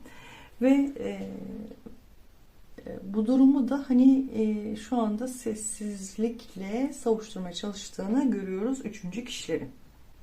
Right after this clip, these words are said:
Aslında olmasını istediği bir takım şeyler var. Bunları defaatle dile getirdiği halde dediğim gibi ilişki donmuş kalmış. Ne ileri gidiyor, ne geri gidiyor. Evet,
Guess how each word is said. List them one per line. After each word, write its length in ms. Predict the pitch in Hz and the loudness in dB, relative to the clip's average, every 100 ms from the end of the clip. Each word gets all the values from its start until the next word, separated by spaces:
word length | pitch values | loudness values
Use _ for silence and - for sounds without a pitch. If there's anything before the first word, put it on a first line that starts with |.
| - - - - - - - - - - - - - - | -20 -20 -20 -20 -20 -20 -20 -20 -20 -20 -18 -18 -18 2
Aslında 520 | 254 262 - 277 285 | 4 4 4 4 6
olmasını 480 | 262 254 262 - 262 | 6 4 2 2 2
istediği 400 | 254 - 220 240 | 2 -4 -4 -4
bir 100 | 220 | -4
takım 280 | 220 240 240 | -4 -4 -4
şeyler 480 | - 220 202 202 196 | -2 -2 -2 -4 -4
var. 180 | 175 185 185 | -6 -8 -6
Bunları 380 | 202 208 214 190 | -2 -2 -2 2
defaatle 840 | 214 - 202 202 214 214 190 175 | 0 0 -6 -6 -8 -8 -10 -8
dile 180 | 190 196 | -8 -8
getirdiği 680 | 196 196 190 180 202 285 | -8 -10 -12 -10 -6 -4
halde 640 | 302 - 190 170 233 247 196 | -4 -4 -4 -4 -2 -2 -2
dediğim 380 | 175 190 185 | -6 -6 -6
gibi 360 | 165 170 294 311 - - - - | -6 -2 0 -2 -6 -20 -12 -2
ilişki 600 | 220 175 - 269 277 185 | -2 -2 -6 -2 -2 -2
donmuş 500 | 170 151 180 214 - | -8 -8 -10 -10 -10
kalmış. 520 | 185 175 190 220 247 | -8 -8 -6 -6 2
Ne 120 | 262 | 4
ileri 180 | 214 190 | 4 0
gidiyor, 260 | 180 226 | -6 0
ne 160 | 262 233 | 2 4
geri 240 | 208 185 | 2 -4
gidiyor. 300 | 156 156 - - - - - - - - - - - - - - | -8 -8 -10 -12 -18 -20 -20 -20 -20 -20 -20 -20 -18 -20 -8 4
Evet, 500 | 311 320 - - | 6 6 0 -12